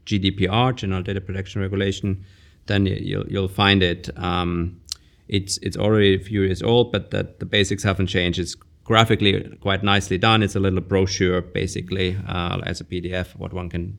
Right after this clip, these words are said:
download. And then thirdly, for people who are a little bit more wider interested in the topic of data, not only data protection, sitra, um, the, the, the, the Finnish think tank has published a report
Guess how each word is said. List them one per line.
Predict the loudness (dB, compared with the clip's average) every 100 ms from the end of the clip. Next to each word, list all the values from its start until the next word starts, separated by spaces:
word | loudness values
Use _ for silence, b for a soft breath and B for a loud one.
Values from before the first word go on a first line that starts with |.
| -4
download. | -2 0 -2 -6 -12 _ b b b b b b b
And | -2 2
then | 2
thirdly, | 2 6 6 6 6 4 4 0 -14
for | -4 0
people | 4 4 4 6
who | 6
are | 6 4 2
a | 2
little | 2
bit | 2 2
more | 4 4 0
wider | -2 2 6 6 8 6
interested | 4 2 2 -2 -2 -2
in | 0 0
the |
topic | 0 -2 -2 -2
of | -2 -4 2
data, | 6 6 4 0
not | 0
only | 0 0 2
data | 0 0 -2
protection, | -6 -2 -2 -2 -4 -2 -4 b b b b
sitra, | -4 -2 0 2 2 2 -6 _ _ -2
um, | 0 2 4 4 2 -2 -14 -8
the, | 0 2 2 2 0
the, | 0 0
the, | -2 -4 -10
the | -6 -4 -4 -4
Finnish | 0 0 0 -4
think | 0 0 2
tank | 2 2 0
has | -2 -2
published | -2 -4 -2 -2
a | -2
report | -2 -2 0 2 2 -2